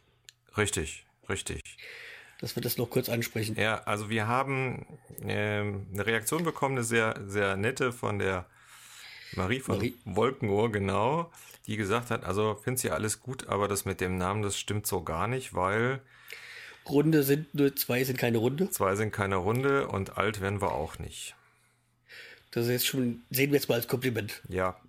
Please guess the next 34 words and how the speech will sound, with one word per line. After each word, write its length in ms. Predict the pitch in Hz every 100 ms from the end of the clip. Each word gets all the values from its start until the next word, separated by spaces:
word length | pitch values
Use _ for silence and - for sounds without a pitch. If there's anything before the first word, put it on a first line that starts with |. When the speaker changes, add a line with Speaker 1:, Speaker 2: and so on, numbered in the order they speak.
| 95
Speaker 1:
finde 240 | 92 113 110
ich 100 | -
auch 200 | 110 -
gut. 260 | 120 120
Ich 60 | 104
meine, 140 | 104
dass 200 | 104 -
wir 80 | 101
zwei 240 | - 110 110
zwar 240 | - -
auch 100 | -
schon 200 | - 104
ein 20 |
bisschen 240 | 98 - 95
rund 280 | 92 120
sind, 360 | 120 123 120 - - - - - - -
naja, 480 | 87 85 90 107 - _ - _ - - _ -
aber, 920 | 90 95 92 85 95 90 90 92 -
ähm, 340 | 90 87 87 -
Speaker 2:
Dann 140 | 113
stimmt 260 | 117 147 160
ja 60 | 139
die 60 |
Runde 300 | 131 156 151
wieder. 240 | 113 110 113 - - - -
Speaker 1:
dann 180 | 101
würde 140 | 123 117
die 100 | 113
Runde 260 | 107 113
wieder 160 | 107 104
stimmen. 220 | 95 82
Also 180 | 87 110 110 - - 107
wir, 160 | 104 - 101 -
wir 200 | 107 151